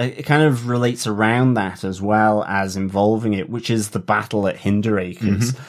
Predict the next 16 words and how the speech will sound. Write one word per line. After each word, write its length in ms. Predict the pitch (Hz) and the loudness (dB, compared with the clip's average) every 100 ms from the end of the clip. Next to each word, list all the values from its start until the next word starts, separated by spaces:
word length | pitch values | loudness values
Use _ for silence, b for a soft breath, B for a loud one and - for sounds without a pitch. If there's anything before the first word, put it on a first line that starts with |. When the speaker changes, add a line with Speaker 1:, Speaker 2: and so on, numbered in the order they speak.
| B B | B B
Speaker 1:
Uh, 180 | - 101 | 0 2
you 120 | 127 117 | 4 4
know, 180 | 107 | 4
the 120 | 104 110 | 2 -2
company 680 | - 131 139 135 127 113 | 0 2 2 4 2 4
is 140 | 110 101 | 2 0
back, 520 | - 101 98 - - - | -2 -2 -2 -10 -18 -6
um, 480 | 98 98 92 92 101 | -4 -4 -6 -10 -12
together 480 | - 92 107 117 117 | -10 0 2 2 2
again, 440 | 113 120 113 110 101 B B B | 0 2 2 0 -2 B B B
albeit 520 | 123 120 127 120 113 | -2 2 4 4 2
with 180 | 110 104 | 0 0
additions 640 | 104 113 - 110 104 98 - | 2 0 0 2 2 0 0
of 200 | 104 - | -2 0
Doctor 280 | 113 - 104 | -4 -2 -4
Seward 580 | - 107 101 104 98 | 0 2 2 2 -2